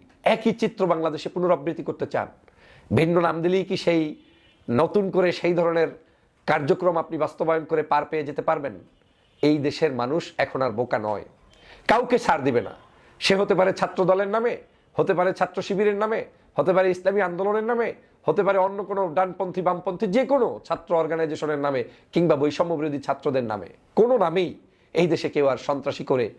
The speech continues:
মানুষের চোখে আর ধুলা দিয়ে আপনি পার পাবেন না। গতকালকের কুয়েটের ঘটনাটি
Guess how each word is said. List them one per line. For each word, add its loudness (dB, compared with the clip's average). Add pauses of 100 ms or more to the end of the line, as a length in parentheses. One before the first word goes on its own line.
(500)
মানুষের 2
চোখে 2 (300)
আর -2 (140)
ধুলা 0
দিয়ে -10 (320)
আপনি -6 (100)
পার 2 (100)
পাবেন -6 (100)
না। -18 (720)
গতকালকের 2
কুয়েটের 2
ঘটনাটি -2